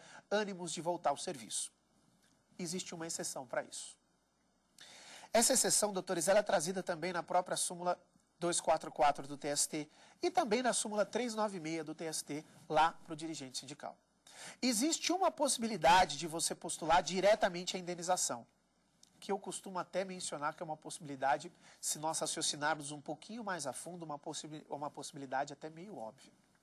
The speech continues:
Qual é a possibilidade que você entra com uma ação trabalhista postulando direto à indenização decorrente de estabilidade, não à reintegração, como é a regra que deve ser feita? A possibilidade ocorre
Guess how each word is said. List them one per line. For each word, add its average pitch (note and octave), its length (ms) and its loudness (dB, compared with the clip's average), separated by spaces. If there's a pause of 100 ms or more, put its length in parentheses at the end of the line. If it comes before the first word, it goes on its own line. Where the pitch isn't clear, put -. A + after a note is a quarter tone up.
(1040)
Qual D#4+ 280 8
é C4+ 100 10
a B3 80 8
possibilidade F3 880 4 (540)
que F#3 120 -4
você F3 320 0
entra F#3 420 -2
com D#3 200 -4
uma C#3+ 120 -2
ação C3+ 220 -4
trabalhista C#3 520 -2
postulando E3+ 500 -4
direto G3+ 440 6
à F3+ 40 0
indenização D#3+ 580 2
decorrente D3+ 320 -4
de - 40 0
estabilidade, C#3 580 0
não E3+ 140 0
à G3+ 40 4
reintegração, F3+ 600 2
como G#3 260 2
é G#3 60 8
a F3 40 8
regra D#3+ 280 4
que - 80 -10
deve D3+ 180 0
ser D#3+ 100 -6
feita? - 300 -16 (920)
A E3 80 6
possibilidade E3+ 600 2
ocorre C#3 480 0